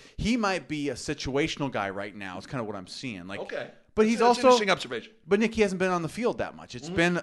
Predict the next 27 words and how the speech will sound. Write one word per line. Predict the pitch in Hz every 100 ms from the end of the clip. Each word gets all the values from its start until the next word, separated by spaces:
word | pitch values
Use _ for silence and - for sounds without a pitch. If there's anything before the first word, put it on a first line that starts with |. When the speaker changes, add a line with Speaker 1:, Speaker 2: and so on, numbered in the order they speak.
| -
Speaker 1:
his | 139 -
first | - 151 175
spring. | - 156 147 190 190
Really. | - 123 135
Speaker 2:
Yeah. | 113 101 -
Speaker 1:
He | 135
didn't, | 131 160
he | 139
didn't | 123 139 170
play | - 156
at |
all | 147 147
last | 147 156 -
year. | 175 185
And, | 123 120 117 113 - - - -
um, | - 120 110 101 - - -
and | 135
same | 208
with | 214 147
Betts. | 139 120
Betts | - 151 160
has | 170
been | 147 156
a |
little | 139 139
bit | 135
more | 135 131 131 127